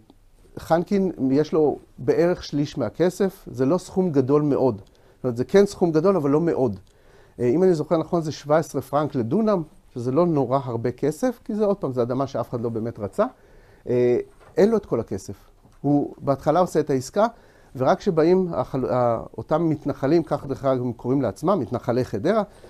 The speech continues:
כשהם מגיעים המתנחלים, אה, מהם הוא גובה את הכסף. גם לא את הכל, יש שם, יש לנו היסטוריה של משהו כמו שלושים שנה של דיבורים על נושאים, אה, על נושאים של, אה, אה,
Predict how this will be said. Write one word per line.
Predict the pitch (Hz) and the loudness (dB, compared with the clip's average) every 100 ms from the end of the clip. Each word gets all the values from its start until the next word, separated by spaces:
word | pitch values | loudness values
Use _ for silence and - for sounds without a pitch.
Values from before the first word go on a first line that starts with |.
| - - | -20 -2
כשהם | 190 196 | 2 2
מגיעים | 156 175 156 | 2 2 2
המתנחלים, | 131 143 - 135 202 262 - - - - - | 0 -4 -2 0 2 2 -2 -10 -20 -20 -6
אה, | 131 131 127 - | 0 2 2 0
מהם | 135 147 180 | 2 2 2
הוא | 165 | 0
גובה | 127 127 | 0 0
את | 123 | -2
הכסף. | - 120 - 101 - - | -4 -6 -6 -10 -12 -2
גם | 151 185 | 2 4
לא | 170 | 2
את | 156 | 0
הכל, | 131 214 220 190 | -2 2 4 2
יש | 156 | 0
שם, | 180 151 | -2 -2
יש | 180 196 196 | -2 -2 -2
לנו | 185 180 - - | -2 -2 -4 -10
היסטוריה | - - 190 196 185 170 | -12 -2 0 2 0 -2
של | - 143 | -4 -4
משהו | 170 180 | -4 -6
כמו | 160 | -10
שלושים | 127 139 - 180 | -6 -6 -4 -4
שנה | 165 151 143 139 | -2 -2 -2 -2
של | 147 131 - _ _ | -4 -6 -10 _ _
דיבורים | 127 139 135 147 139 | -2 0 2 4 4
על | 131 | 2
נושאים, | 127 - 139 135 | 0 -2 0 2
אה, | 127 120 - - - - - - | 2 0 -4 -20 -20 -20 -20 -6
על | 120 | -4
נושאים | 123 - 143 | -2 -2 -2
של, | 151 139 135 | 0 0 2
אה, | 120 113 104 - - - - | 2 2 0 -6 -20 -18 -2
אה, | 117 113 117 117 | 2 4 4 4